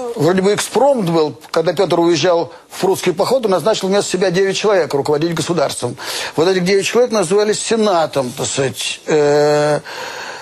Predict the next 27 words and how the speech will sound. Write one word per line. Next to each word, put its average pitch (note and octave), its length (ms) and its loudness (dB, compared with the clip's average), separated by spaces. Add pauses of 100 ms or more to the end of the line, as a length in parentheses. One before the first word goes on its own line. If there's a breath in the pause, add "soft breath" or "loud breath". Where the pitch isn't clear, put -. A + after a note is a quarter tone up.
в D3+ 100 0
него G3+ 180 4
пошли A#3 480 0
девять G3 380 2
ближайших D#3+ 640 0
к - 260 -16
Петру D#3+ 300 0
сановников, E3+ 720 0 (400 loud breath)
и G3+ 160 2
Сенату B3+ 460 2
предписывалось G#3+ 840 0
разрабатывать F3+ 800 2
новые D#3 320 0
законы, F#3+ 580 -2 (520 loud breath)
следить G#3 640 0
за E3+ 560 2
финансами G3+ 640 0
страны, F#3+ 480 0
контролировать G3 640 2
деятельность F#3 420 0
администрации. F#3+ 1040 0 (360 loud breath)
То F3 100 2
есть E3+ 160 0
Сенат A#3+ 320 2
стал A#3 320 2
после F3+ 320 -2
царя A3+ 380 2